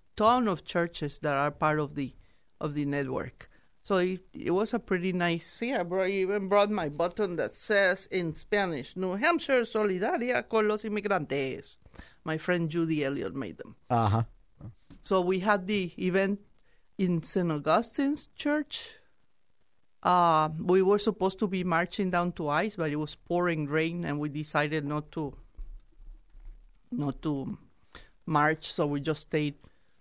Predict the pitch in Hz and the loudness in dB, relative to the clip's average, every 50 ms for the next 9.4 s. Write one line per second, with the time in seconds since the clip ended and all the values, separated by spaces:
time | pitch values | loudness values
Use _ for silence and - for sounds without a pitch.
0 | _ _ - _ _ - _ - 165 156 156 143 127 113 - - - - - - | _ _ -20 _ _ -20 _ -4 -2 0 0 2 2 0 0 -2 -6 -12 -20 -20
1 | - - - _ _ _ - 156 147 147 143 160 156 156 165 160 147 - - 196 | -20 -20 -20 _ _ _ -4 -4 -4 -4 -2 -2 0 2 2 0 0 0 0 0
2 | 180 185 175 190 214 208 196 190 170 160 156 - 170 156 160 170 175 170 165 165 | 0 2 2 2 2 4 4 2 2 0 0 0 0 2 2 2 2 2 2 2
3 | 170 165 160 - 202 214 226 226 247 294 - - - - - - - - _ _ | 0 0 0 0 0 0 2 0 0 -2 -4 -8 -16 -20 -20 -20 -20 -20 _ _
4 | _ _ _ _ _ _ _ _ - 175 160 151 147 139 135 139 - - - - | _ _ _ _ _ _ _ _ -2 0 2 2 2 2 0 -2 -4 -10 -10 -6
5 | 160 156 147 160 156 143 139 - - 165 156 156 156 151 147 - - - - - | -4 -4 -2 -2 -2 -2 -4 -4 -4 -2 -2 0 -2 -2 -4 -10 -18 -20 -20 -20
6 | - - _ - 160 160 151 143 151 139 139 - - _ _ - - - - - | -20 -14 _ -2 -2 0 0 0 -2 -4 -6 -10 -20 _ _ -20 -20 -10 -4 -2
7 | 160 180 190 214 233 269 262 247 - - - - - _ _ _ _ _ _ _ | 0 0 0 0 0 0 0 -2 -4 -8 -16 -20 -20 _ _ _ _ _ _ _
8 | _ _ _ _ - - _ _ _ _ _ _ _ _ _ _ _ - 190 185 | _ _ _ _ -20 -20 _ _ _ _ _ _ _ _ _ _ _ -2 0 0
9 | 180 175 175 175 170 160 165 156 | 2 2 2 2 2 4 4 2